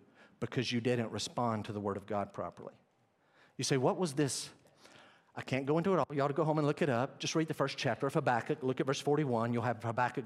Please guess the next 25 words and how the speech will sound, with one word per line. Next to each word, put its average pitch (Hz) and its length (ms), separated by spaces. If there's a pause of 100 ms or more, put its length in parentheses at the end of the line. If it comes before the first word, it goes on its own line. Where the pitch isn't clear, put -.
(100)
chapter 123 240
one, 117 180
verse 113 160
five. 110 340
Look 120 160
at 98 180
it. - 80 (340)
Look 160 160
at 104 140
it. - 100 (1040)
"Hey, 190 80
don't 269 160
let 269 140
happen 285 320
what 240 180
the 240 80
prophet 254 400
said. 160 400 (480)
'Look, 302 540
you 240 140
scoffers, 247 680 (160)
be 254 140
astounded 269 560
and 185 140
perish. 233 680